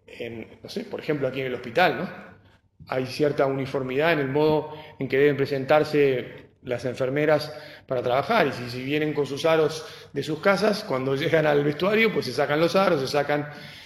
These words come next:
etcétera, etcétera, y, ¿viste? Se pone el uniforme y son enfermeras. No, no. Muy bien, tiene su sentido.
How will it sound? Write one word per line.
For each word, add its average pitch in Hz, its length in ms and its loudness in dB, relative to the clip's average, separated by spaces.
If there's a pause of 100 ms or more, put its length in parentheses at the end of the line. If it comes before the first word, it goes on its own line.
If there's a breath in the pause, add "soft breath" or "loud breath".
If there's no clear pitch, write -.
(140 loud breath)
etcétera, 151 400 2
etcétera, 202 520 6
y, 180 400 0
¿viste? 147 220 -2
Se - 280 -10
pone 135 220 -2
el 160 60 2
uniforme 190 560 2 (720)
y 151 60 -6
son 147 180 2
enfermeras. 143 680 2 (140)
No, 120 200 -8
no. 127 420 -8 (800 loud breath)
Muy 233 140 2
bien, 160 520 2
tiene 180 220 4
su 156 80 -2
sentido. 143 440 0